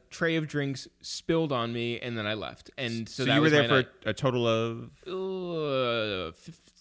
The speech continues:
Speaker 1: thirteen minutes,
Speaker 2: Wow.
Speaker 1: maybe, total.
Speaker 2: Damn.
Speaker 1: And so
Speaker 2: That's a long, wet ride home.
Speaker 1: Yeah, not great.
Speaker 2: Local,
Speaker 1: But
Speaker 2: local train. <laughs>
Speaker 1: And so, yeah, I get home on the local, and I go to our old,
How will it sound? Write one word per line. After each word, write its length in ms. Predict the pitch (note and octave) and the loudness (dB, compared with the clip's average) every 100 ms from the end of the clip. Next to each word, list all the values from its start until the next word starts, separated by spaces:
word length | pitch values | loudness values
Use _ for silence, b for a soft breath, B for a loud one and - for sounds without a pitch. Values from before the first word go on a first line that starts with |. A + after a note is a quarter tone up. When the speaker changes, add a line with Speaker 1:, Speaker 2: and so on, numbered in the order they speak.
| _ | _
Speaker 1:
thirteen 420 | C#3 C#3 - D#3 | -4 -4 -4 -6
minutes, 300 | D#3 E3+ F#3 | -4 -6 -4
Speaker 2:
Wow. 220 | F#2+ F#2+ F#3 | -2 2 2
Speaker 1:
maybe, 220 | D3+ E3 | 0 -4
total. 480 | - D3+ D#3+ F3+ G3+ | -4 -4 -4 -6 -4
Speaker 2:
Damn. 440 | A2+ B2 E2+ E2 A2+ | -2 0 -2 -6 -8
Speaker 1:
And 200 | - C3 | -4 -4
so 460 | C3 D3 C3 B2+ B2 | -2 0 2 2 0
Speaker 2:
That's 160 | A#2 G#2 | -2 -4
a 40 | |
long, 420 | F#2 G2 A2 G2 | 0 0 0 -2
wet 300 | F#2 A2+ - - | 0 -2 -2 -6
ride 320 | G#2 G#2 G#2+ | 0 2 2
home. 360 | A#2 G2 E2 F2+ | -2 -2 -4 -4
Speaker 1:
Yeah, 180 | B2+ A2 | -4 -2
not 260 | C3 G#3 | -2 -4
great. 300 | - G#2+ G#2 - - | -4 -6 -6 -10 -10
Speaker 2:
Local, 260 | C3+ C3 D3+ | 4 4 6
Speaker 1:
But 60 | C3 | 2
Speaker 2:
local 240 | C3+ C#3 C#3+ | 0 0 -2
train. 360 | - G#3+ D#3 - F3+ | -2 -2 -2 -2 0
<laughs> 180 | A#3 C#3+ | 0 0
Speaker 1:
And 160 | D3 | -4
so, 160 | - F3 - | -2 -4 -4
yeah, 200 | D3 A2 | -4 -2
I 80 | G#2+ | -2
get 160 | C#3 | -4
home 460 | D3 D#3+ C#3 C3 C3 | -4 -2 -2 -2 -4
on 160 | A#2 B2+ | -4 -4
the 80 | |
local, 560 | A#2 A2+ A2+ G#2 G2 - b b b | -2 -2 -4 -4 -6 -8 b b b
and 260 | A#2+ A2+ A2 | -6 -4 -2
I 140 | G#2+ A2+ | -2 0
go 280 | B2 A#2 A#2 | 0 0 -2
to 480 | - - A2+ A2 A2 | -4 -2 0 0 -2
our 240 | A#2 G#2+ | 0 0
old, 460 | B2 A2 G#2+ G2+ | -2 -4 -4 -8